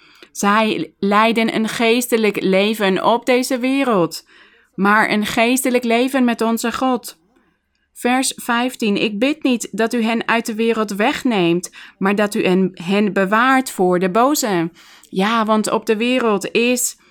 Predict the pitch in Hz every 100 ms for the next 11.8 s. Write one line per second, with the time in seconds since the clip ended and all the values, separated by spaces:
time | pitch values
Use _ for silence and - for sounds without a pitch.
0 | _ _ _ _ _ _ _ - - 214
1 | 202 208 240 247 220 190 175 175 - _
2 | 196 220 233 226 220 214 233 226 240 220
3 | 196 208 208 202 202 226 233 240 226 190
4 | 190 - _ _ _ _ _ _ _ _
5 | _ _ - 220 240 226 220 214 254 262
6 | 262 226 226 214 - 233 226 - 208 220
7 | 233 226 214 202 190 196 220 226 233 208
8 | 202 185 233 226 220 - - 220 233 214
9 | 247 269 262 254 262 240 247 - 262 -
10 | 240 214 196 180 175 170 156 165 - 185
11 | 202 202 - 208 202 208 185 165